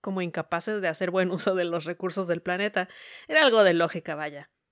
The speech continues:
Ah, cuando Logan despierta, se encuentra con que hay otro robot con ellos,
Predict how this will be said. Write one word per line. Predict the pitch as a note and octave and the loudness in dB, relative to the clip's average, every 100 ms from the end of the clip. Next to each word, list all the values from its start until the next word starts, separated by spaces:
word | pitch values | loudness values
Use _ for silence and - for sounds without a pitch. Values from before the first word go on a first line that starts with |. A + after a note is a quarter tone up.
| _ _ _ - | _ _ _ -10
Ah, | F#3 F#3 F#3 F3+ | -4 -2 -2 -2
cuando | G3+ G3+ | -2 2
Logan | G#3+ A#3+ B3+ | 2 2 0
despierta, | B3 - C#4 A3+ F#3+ - _ _ _ _ _ - | -4 -2 -2 -2 -8 -8 _ _ _ _ _ -12
se | - | -6
encuentra | F#3 G3 F#3 F#3+ | -4 -2 -2 -4
con | F3+ D#3+ | -6 -8
que | F3 D#3 | -8 -4
hay | F3 | 0
otro | F3 F#3+ A3 | 0 2 0
robot | F#3+ F3+ F3+ | 0 -2 -4
con | - G3+ | -6 -6
ellos, | C4 G3+ F#3+ | -2 -4 -6